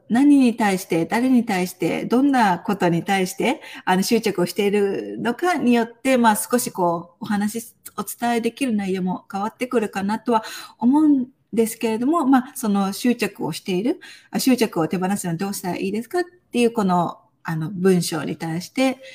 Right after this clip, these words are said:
ね、あの、何かお伝えできることあるかなって考えていたんですけど、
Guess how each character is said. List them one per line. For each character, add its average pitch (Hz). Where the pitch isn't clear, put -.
ね、 220
あ 175
の、 175
何 180
か -
お 160
伝 175
え -
で 190
き 233
る 220
こ 202
と -
あ 202
る 214
か 202
な 208
っ -
て -
考 -
え 165
て 170
い 170
た 170
ん 185
で 160
す -
け 185
ど、 240